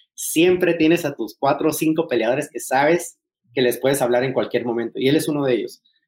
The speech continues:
Lo han hecho con Mike Perry, lo han hecho con otras peleas de él.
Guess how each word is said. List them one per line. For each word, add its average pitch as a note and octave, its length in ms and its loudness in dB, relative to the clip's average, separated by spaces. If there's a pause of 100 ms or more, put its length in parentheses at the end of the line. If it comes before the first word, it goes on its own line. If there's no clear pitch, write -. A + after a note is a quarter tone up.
Lo B2+ 80 0
han C3 120 2
hecho D#3+ 200 -2
con B2 140 0
Mike B2+ 180 0
Perry, D3 220 2
lo C#3 100 2
han B2+ 80 0
hecho C3 180 -4
con A#2+ 120 -2
otras A#2+ 180 -4
peleas B2+ 320 0
de B2 160 2
él. D3+ 140 -2